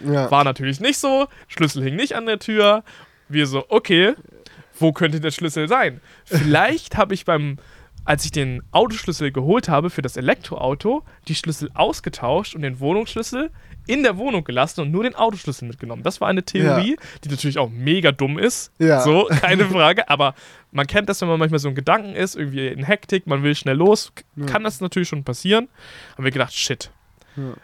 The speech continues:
Speaker 2: Dann haben wir so die Hausverwaltung angerufen.
Speaker 1: Ja.
Speaker 2: Und ich habe die ganze Zeit so ein schlechtes Gewissen gehabt. So müsst ihr euch vorstellen, so, das war Felix Schlüssel.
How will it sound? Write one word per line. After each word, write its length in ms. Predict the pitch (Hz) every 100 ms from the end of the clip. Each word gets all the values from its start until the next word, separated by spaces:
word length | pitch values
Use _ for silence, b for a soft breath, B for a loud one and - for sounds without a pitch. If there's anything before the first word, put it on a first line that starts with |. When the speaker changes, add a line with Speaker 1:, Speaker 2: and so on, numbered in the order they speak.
| _
Speaker 2:
Dann 160 | 135 139
haben 140 | 143
wir 80 | 139
so 80 | 135
die 140 | 131
Hausverwaltung 640 | 156 208 202 180 180 190
angerufen. 680 | - 180 165 175 - 160 160 - _ _ _ _ - 127
Speaker 1:
Ja. 80 |
Speaker 2:
Und 420 | 127 135 127 120 -
ich 140 | 143 139
habe 100 | 139
die 80 |
ganze 220 | 139 135 -
Zeit 220 | 123 139
so 100 | 156
ein 60 | 151
schlechtes 380 | - 151 147 -
Gewissen 340 | 139 156 127
gehabt. 260 | 120 117 -
So 300 | 135 135 -
müsst 220 | 151 147 151
ihr 80 |
euch 60 | 135
vorstellen, 340 | 151 156 123 120
so, 80 | 127
das 220 | 123 -
war 100 | 123
Felix 360 | - 160 160
Schlüssel. 340 | - 165 147